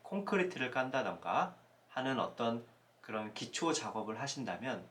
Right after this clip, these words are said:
건축으로 판단하여 불법 행위가 된다고 합니다.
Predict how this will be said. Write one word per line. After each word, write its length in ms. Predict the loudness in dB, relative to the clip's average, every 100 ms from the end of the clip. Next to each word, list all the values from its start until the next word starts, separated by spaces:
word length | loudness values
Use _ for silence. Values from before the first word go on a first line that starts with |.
| -18
건축으로 680 | -4 -2 0 0 2 2 0
판단하여 760 | -2 -2 -2 -2 0 0 0 -6 -20 _ _ _
불법 460 | -2 2 4 4 0
행위가 340 | -4 0 0
된다고 400 | 0 -6 -6 -6
합니다. 300 | -8 -10 -14